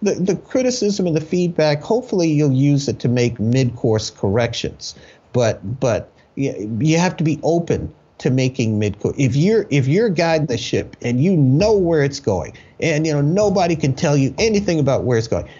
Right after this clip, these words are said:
and then somebody comes up and says, "Hey, you know, there's an iceberg over there."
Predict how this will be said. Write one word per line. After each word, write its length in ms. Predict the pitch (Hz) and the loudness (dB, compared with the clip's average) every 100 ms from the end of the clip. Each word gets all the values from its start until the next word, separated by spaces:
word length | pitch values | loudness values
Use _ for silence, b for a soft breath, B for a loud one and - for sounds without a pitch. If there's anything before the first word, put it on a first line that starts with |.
| B | B
and 100 | 156 | -2
then 120 | 165 151 | 0 0
somebody 460 | 202 214 202 185 | 0 0 2 0
comes 300 | 165 165 143 | 0 -2 0
up 140 | 147 135 | 0 -2
and 100 | 139 | -4
says, 160 | 135 | -2
"Hey, 200 | 233 247 | -2 0
you 80 | 254 | 0
know, 240 | 247 233 - | 0 -2 -6
there's 220 | - 311 254 | -2 0 2
an 80 | |
iceberg 560 | 269 311 311 156 123 113 | 2 0 0 0 0 0
over 160 | 110 101 | -2 -2
there." 240 | 101 | -4